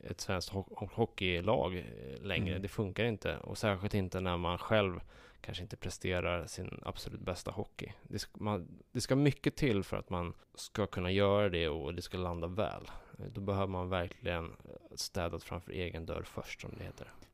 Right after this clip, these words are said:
Speaker 2: Ja, alltså, e-, enligt min erfarenhet så offentliga utskällningar och den typen av, eh, om man tror att det ska få igång någon så det är inte på alla det funkar och det måste man ändå ha en förståelse för. Men å andra sidan,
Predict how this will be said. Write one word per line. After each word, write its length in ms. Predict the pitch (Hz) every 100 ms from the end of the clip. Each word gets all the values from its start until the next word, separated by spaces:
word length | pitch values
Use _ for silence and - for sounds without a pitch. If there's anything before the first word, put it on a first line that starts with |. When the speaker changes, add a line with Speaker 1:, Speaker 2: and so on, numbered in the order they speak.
| -
Speaker 2:
Ja, 340 | - 104 101 101 -
alltså, 280 | 110 104 107
e-, 160 | 104 104
enligt 500 | 110 104 104 - -
min 220 | 110 107
erfarenhet 600 | 101 101 104 98 95 92
så 100 | 104
offentliga 500 | 98 - 101 95 101
utskällningar 760 | 101 - 107 101 95 92 90 - _ _ _ _ _ _ _ _
och 120 | - 101
den 240 | 101 95
typen 500 | - 113 101 - 95
av, 280 | 90 90 90
eh, 180 | 90 90 90 - - _ - - - - - - - -
om 140 | - 117
man 80 |
tror 140 | 113 127
att 60 |
det 80 | 120
ska 160 | 113 117
få 140 | 117
igång 380 | 113 135 139 110
någon 220 | 95 95
så 160 | 90 95 _ _ _ - 120 110 117
det 340 | 113 113 113 110
är 40 |
inte 520 | 107 - 110 101 98 -
på 100 | 104
alla 180 | 101
det 100 | 101
funkar 520 | 92 104 104 - 98 92
och 140 | 98
det 200 | 95 95
måste 360 | 95 92 - 95
man 200 | 90 90
ändå 220 | 90 90
ha 120 | 95
en 100 | 90
förståelse 520 | - - 101 90 90
för. 180 | - 101
Men 200 | 110 110
å 20 |
andra 180 | 113 127
sidan, 540 | 123 113 110 107 -